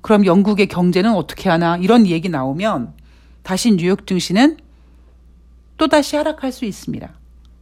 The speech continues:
또다시 하락하겠지만 폭락은 안 할 거예요. 못 할 겁니다.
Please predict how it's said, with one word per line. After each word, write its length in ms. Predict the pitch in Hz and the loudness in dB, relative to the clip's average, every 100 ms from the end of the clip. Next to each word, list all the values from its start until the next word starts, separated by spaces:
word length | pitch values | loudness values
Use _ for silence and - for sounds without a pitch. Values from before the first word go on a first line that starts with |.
| _ - - - - | _ -20 -20 -20 -4
또다시 340 | 302 302 285 | 2 2 4
하락하겠지만 840 | 294 320 320 285 269 - 254 269 277 - | 4 4 2 2 0 2 4 4 2 -4
폭락은 460 | - 349 339 320 269 | 0 2 4 4 4
안 120 | 156 | 2
할 140 | 156 | -2
거예요. 220 | 156 57 - - - | -4 -8 -10 -14 -4
못 200 | 196 208 | -2 2
할 100 | 247 | 0
겁니다. 460 | - - - - | 0 -4 -6 -12